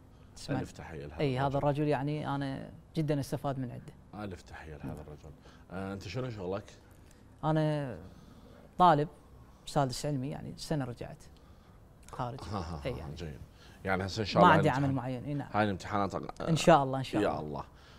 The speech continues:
Speaker 2: شنو اللي، آه، أمنياتك تكون؟
Speaker 1: بمن؟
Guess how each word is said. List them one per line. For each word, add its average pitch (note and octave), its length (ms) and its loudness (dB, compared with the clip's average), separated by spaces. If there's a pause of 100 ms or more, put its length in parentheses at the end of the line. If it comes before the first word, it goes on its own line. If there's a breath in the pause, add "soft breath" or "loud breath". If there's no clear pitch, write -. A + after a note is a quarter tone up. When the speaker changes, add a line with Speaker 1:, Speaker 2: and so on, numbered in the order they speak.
(140 loud breath)
Speaker 2:
شنو A#2 380 0
اللي، A#2 340 4
آه، G#2 500 0 (800)
أمنياتك G2 500 -4
تكون؟ E2+ 320 -6 (680)
Speaker 1:
بمن؟ C#3+ 280 2